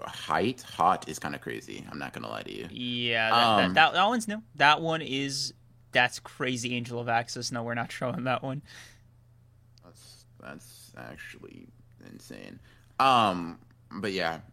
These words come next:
Speaker 1: Um, do you wanna kinda jump into, jump into Weekly Shonen Jump, what we, you know, what, what we're about to talk about? The
Speaker 2: Uh,
Speaker 1: main, the main,
Speaker 2: yeah, let's
Speaker 1: the
Speaker 2: just
Speaker 1: meat and potatoes of the stream.
Speaker 2: Yeah, let's just get into it. So,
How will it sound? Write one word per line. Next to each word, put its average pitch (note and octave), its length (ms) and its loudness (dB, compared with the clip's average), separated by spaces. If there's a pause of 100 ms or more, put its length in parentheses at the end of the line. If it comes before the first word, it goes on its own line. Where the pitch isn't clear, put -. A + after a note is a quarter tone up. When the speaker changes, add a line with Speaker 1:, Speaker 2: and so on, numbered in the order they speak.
Speaker 1:
Um, G#2 380 2
do G2 100 -4
you G#2 80 0
wanna G2+ 180 2
kinda G2+ 360 0 (760)
jump F#2 240 -4
into, E2+ 600 -4
jump E2 180 -6
into D#2+ 100 -6
Weekly E2 240 -8
Shonen E2 220 -4
Jump, D#2+ 220 -4
what D#2 100 -6
we, D#2+ 240 -6
you D#2 80 -8
know, D2 160 -8 (760)
what, F2 140 0
what E2 160 -4
we're E2 100 -2
about D#2 200 -2
to D2+ 80 -8
talk D#2+ 220 0
about? F2 300 2 (720)
The B2+ 120 2
Speaker 2:
Uh, C3 180 8
Speaker 1:
main, C3 340 4
the - 40 -2
main, D#2+ 480 0
Speaker 2:
yeah, C#3+ 360 6
let's B2+ 180 0
Speaker 1:
the F#3 80 0
Speaker 2:
just D2+ 140 0
Speaker 1:
meat E2 120 0
and - 80 -4
potatoes D#2+ 360 0
of D#2 80 -2
the D#2 60 -4
stream. E2 360 -4
Speaker 2:
Yeah, A#2 120 -2
let's A#2 120 -10
just C#3+ 160 -6
get G#3 160 -2
into C#3 320 -6
it. - 160 -10 (920)
So, F3+ 520 4